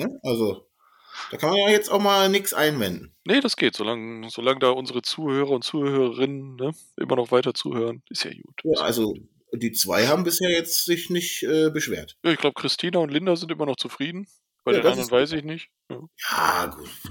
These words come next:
Speaker 1: Zwei zufriedene Zuhörer ist immer noch besser als keiner.
Speaker 2: Das stimmt, das stimmt, das stimmt, ne? Also,
Speaker 1: Ja.
Speaker 2: ist ja so ein
Speaker 1: Ja.
Speaker 2: bisschen wie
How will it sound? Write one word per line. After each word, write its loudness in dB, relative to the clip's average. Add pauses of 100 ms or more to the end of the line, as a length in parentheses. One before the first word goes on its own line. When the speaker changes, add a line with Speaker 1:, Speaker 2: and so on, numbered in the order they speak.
(960)
Speaker 1:
Zwei 0
zufriedene 4
Zuhörer 4
ist -6
immer 0
noch -2
besser -2
als -4
keiner. -10 (460)
Speaker 2:
Das 6
stimmt, 0 (140)
das 0
stimmt, -10 (100)
das -10
stimmt, -14
ne? -14 (200)
Also, -4
Speaker 1:
Ja. -18
Speaker 2:
ist -16
ja -12
so -14
ein -16
Speaker 1:
Ja. -18
Speaker 2:
bisschen -2
wie 2